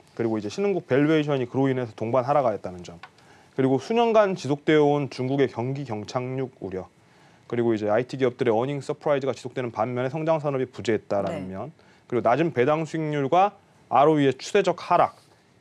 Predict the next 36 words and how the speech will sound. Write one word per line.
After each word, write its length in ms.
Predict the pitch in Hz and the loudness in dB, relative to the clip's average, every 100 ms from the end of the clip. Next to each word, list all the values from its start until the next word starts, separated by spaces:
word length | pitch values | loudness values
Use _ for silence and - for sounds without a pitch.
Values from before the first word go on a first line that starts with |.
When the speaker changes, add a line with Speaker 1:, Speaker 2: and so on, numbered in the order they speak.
| _ | _
Speaker 1:
이 100 | 160 | -4
부분을 320 | 175 175 180 | -2 0 0
짚어주셨는데, 880 | - - 143 120 123 113 131 127 87 _ _ _ - | -2 -2 -2 0 -2 -2 -2 -4 -6 _ _ _ -6
이제 120 | 156 | -4
그 180 | - 156 | -2 0
중에서도 280 | 208 196 196 | 0 0 -2
가장 580 | - 151 175 165 156 135 | -2 0 0 0 -2 -2
이제 200 | 131 131 | 0 0
뭐 320 | 123 120 120 | -2 -2 -4
핵심이라고 500 | 175 - 220 202 175 | -6 -8 -2 2 2
볼 100 | 120 | 0
수 80 | 127 | -4
있는 80 | 101 | 2
대외 300 | 165 202 202 | 4 6 6
요인이 340 | 202 196 185 | 4 4 4
아닌 380 | 120 131 208 214 - _ | 2 2 -2 -6 -20 _
제가 180 | 131 123 | -2 2
대내 260 | 156 190 | 2 4
요인만 400 | 202 196 190 180 | 4 2 2 0
놓고 220 | 135 - 135 | 0 -6 -2
보자면은 500 | 123 123 113 156 190 _ _ _ | 0 0 -2 -6 -8 _ _ _
이 60 | 117 | 0
알오이의 520 | 107 147 185 185 175 | 2 4 4 4 2
추세적 460 | - 220 208 175 170 | -2 -2 0 0 2
하락, 240 | 139 95 _ | 0 0 _
Speaker 2:
음. 160 | 208 180 147 | -14 -8 -6
Speaker 1:
이 80 | |
부분이 180 | 170 196 | -4 -2
상당히 320 | 185 202 202 | -2 -2 -2
저희가 280 | 165 135 131 123 | 0 0 -2 -2
좀 560 | 131 120 107 95 92 - - | -6 -6 -8 -12 -16 -20 -18
짚어봐야 440 | - 165 156 143 | -6 -2 2 2
될 80 | 139 | 0
부분인 320 | 135 113 127 | -4 -6 -6
것 80 | 113 | -8
같습니다. 340 | 90 90 85 | -10 -14 -18